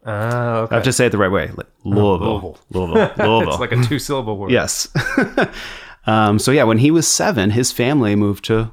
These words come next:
Speaker 2: Louisville, and that's where he grew up with his siblings. And, um,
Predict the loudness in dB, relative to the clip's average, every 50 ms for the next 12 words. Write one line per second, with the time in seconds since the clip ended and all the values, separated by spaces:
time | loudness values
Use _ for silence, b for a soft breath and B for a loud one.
0 | -10 -6 -2 0 0 0 0 -4 -8 -10 -14 _ B B B B B B B B
1 | B B B B _ -2 0 2 2 4 4 4 4 2 0 -2 -2 -2 0 0
2 | 0 0 0 -2 -2 -2 -4 -8 -12 -20 -20 _ _ _ _ _ 0 0 0 2
3 | 0 -2 -2 0 0 0 0 0 0 0 2 2 0 -2 -2 -6 -8 -12 -12 _
4 | -4 -2 0 2 2 2 2 2 0 -2 -4 -4 -2 -2 0 0 0 0 0 0
5 | -2 -4 -6